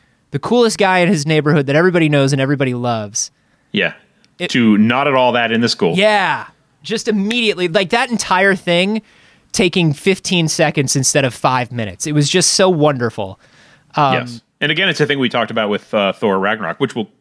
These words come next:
Speaker 2: get to in just a second. But it's like, uh, it's so good at just sort of, like, capturing a, a broad thing that, you know,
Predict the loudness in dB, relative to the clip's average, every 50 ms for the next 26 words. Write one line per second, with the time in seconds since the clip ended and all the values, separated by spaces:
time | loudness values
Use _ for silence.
0 | _ -6 -6 -6 -6 -8 -10 -10 -12 -16 -16 -16 -16 -10 -4 -4 -2 -2 -2 -4
1 | -2 -2 0 0 0 0 0 0 0 0 0 0 0 0 0 -2 -4 -10 -20 _
2 | _ _ _ _ _ -10 -10 -6 -2 -2 0 0 2 0 0 0 0 -2 -4 -2
3 | 0 0 0 0 0 0 -2 -2 -4 -6 -6 -6 -6 -4 -2 0 0 2 0 0
4 | -2 -4 -6 -8 -10 _ -12 -10 -8 -6 -6 -6 -6 -8 -6 -2 0 2 2 2
5 | 0 -2 -6 -6 -4 -4 -4 -4 -4 -6 -6 -6 -4 -2 0 2 2 0